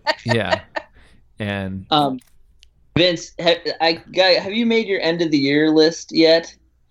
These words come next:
Speaker 2: Uh, no, I haven't. Uh, well, I, I turned in, like, a preliminary list, but that sucks 'cause I don't get to see Phantom Thread until, uh, uh, like, January.
Speaker 3: Can I tell you just, can you, like,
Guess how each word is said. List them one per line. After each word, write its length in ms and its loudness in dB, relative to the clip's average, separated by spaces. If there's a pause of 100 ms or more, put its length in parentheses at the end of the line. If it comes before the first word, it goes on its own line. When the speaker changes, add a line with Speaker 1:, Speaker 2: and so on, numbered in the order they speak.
(480)
Speaker 2:
Uh, 260 2
no, 280 2
I 140 2
haven't. 360 -4
Uh, 220 0
well, 320 4
I, 500 -2
I 140 2
turned 280 0
in, 140 0
like, 140 0
a 80 -2
preliminary 580 -2
list, 220 -4 (320)
but 140 0
that 140 4
sucks 300 0
'cause 100 -4
I 120 4
don't 260 -2
get 140 -4
to 60 -2
see 200 0
Phantom 420 0
Thread 360 2
until, 580 0 (420)
uh, 40 -8
uh, 960 0 (160)
like, 200 -2
January. 600 -2 (1800)
Speaker 3:
Can 140 0
I 120 2
tell 180 2
you 160 2
just, 260 -10 (180)
can 140 -4
you, 200 0
like, 300 0